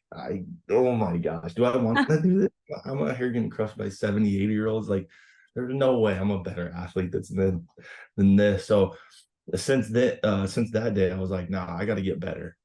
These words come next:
Speaker 1: And so I kept going and playing and learning from the people there. And then eventually I met Dan,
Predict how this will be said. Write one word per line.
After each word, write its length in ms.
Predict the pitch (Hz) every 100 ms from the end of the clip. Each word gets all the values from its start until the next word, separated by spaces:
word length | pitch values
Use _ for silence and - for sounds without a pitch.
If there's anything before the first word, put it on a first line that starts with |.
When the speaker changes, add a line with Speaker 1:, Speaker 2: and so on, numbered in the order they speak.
| -
Speaker 1:
And 200 | 95 92
so 380 | - 95 90 92
I 100 | 92
kept 280 | - -
going 320 | 98 101 104 98
and 100 | 92
playing 360 | 104 101 101
and 120 | 90
learning 240 | 92 98 95
from 160 | 101
the 80 | 92
people 340 | - 98 92 90
there. 380 | 92 95 98
And 100 | 92
then 280 | 90 90 85 -
eventually 500 | 87 101 95 101 95
I 60 | 90
met 260 | 90 82
Dan, 400 | 87 90 92 98